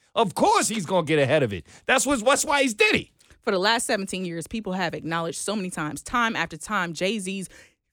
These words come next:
Speaker 2: love child of a son that looks exactly like him, and he ain't never addressed it out of public image, and people just let it go.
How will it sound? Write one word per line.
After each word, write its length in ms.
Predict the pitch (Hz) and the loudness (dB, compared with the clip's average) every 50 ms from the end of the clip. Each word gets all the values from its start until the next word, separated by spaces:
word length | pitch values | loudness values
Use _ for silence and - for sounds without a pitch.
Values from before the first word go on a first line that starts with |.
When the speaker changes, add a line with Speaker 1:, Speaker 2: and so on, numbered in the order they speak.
| _ 151 151 147 151 156 | _ -18 -16 -12 -4 0
Speaker 2:
love 320 | 226 220 240 269 302 302 | 2 4 4 4 4 2
child 340 | - - 349 285 294 294 302 | -2 -2 0 2 2 2 2
of 80 | 277 240 | 0 0
a 60 | 262 | 0
son 400 | - - - 392 330 240 196 190 | 0 2 2 2 2 2 0 0
that 100 | 170 170 | -2 -2
looks 180 | 185 190 175 170 | -2 -2 -4 -4
exactly 400 | 180 180 175 247 262 294 320 294 | -6 0 0 0 0 0 -2 -2
like 240 | 285 269 247 233 | 0 0 0 0
him, 180 | - 247 196 190 | -2 -4 -4 -4
and 60 | 180 | -2
he 200 | 214 262 247 233 214 | -2 0 0 -2 -2
ain't 80 | 202 | -2
never 220 | 220 233 233 220 214 | -2 -2 0 0 0
addressed 280 | 202 208 202 208 208 | 0 0 -2 -2 -2
it 60 | 214 | -2
out 140 | 202 190 180 | -2 -2 -2
of 40 | 180 | -2
public 340 | - 220 208 208 - - - | -2 -2 -2 -4 -6 -10 -6
image, 280 | - 202 165 147 - - _ _ _ - | -4 -4 -4 -4 -6 -12 _ _ _ -16
and 80 | 196 | -10
people 180 | - 240 220 214 | -8 -8 -6 -6
just 160 | 190 196 180 | -6 -4 -2
let 100 | 190 190 | 0 0
it 60 | 185 | 0
go. 240 | 180 180 190 233 240 | 0 0 -2 -2 -2